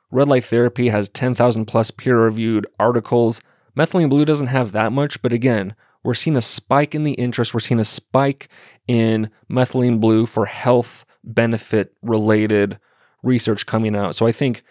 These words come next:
as the years go on, we're gonna see more and more ways that red light, th-, or excuse me, the methylene blue can positively impact different health conditions, just like we're seeing,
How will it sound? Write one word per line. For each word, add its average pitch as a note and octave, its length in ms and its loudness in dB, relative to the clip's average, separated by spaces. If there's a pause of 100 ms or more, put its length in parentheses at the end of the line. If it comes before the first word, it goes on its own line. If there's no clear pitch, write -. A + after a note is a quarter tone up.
(140)
as A2+ 160 -2
the G#2+ 100 2
years B2+ 600 2 (260)
go A#2 320 2
on, G#2 420 0 (400)
we're B2+ 140 0
gonna B2 160 0
see A#2 220 -2
more A#2 340 2
and D3+ 80 0
more D3+ 180 2
ways B2+ 320 0
that G2 180 0
red A2+ 200 2
light, A2+ 160 0
th-, - 180 -12
or A#2+ 100 0
excuse A2+ 280 -2
me, G#2 140 -2
the G2+ 100 0
methylene A#2+ 520 0
blue A2+ 520 2 (380)
can A2+ 220 -4 (160)
positively D#3+ 760 -2
impact A2 600 -4 (260)
different A2+ 320 -4
health C#3 240 -2
conditions, G2+ 460 -2
just - 240 -2
like B2+ 140 -2
we're A2+ 100 0
seeing, A2 420 0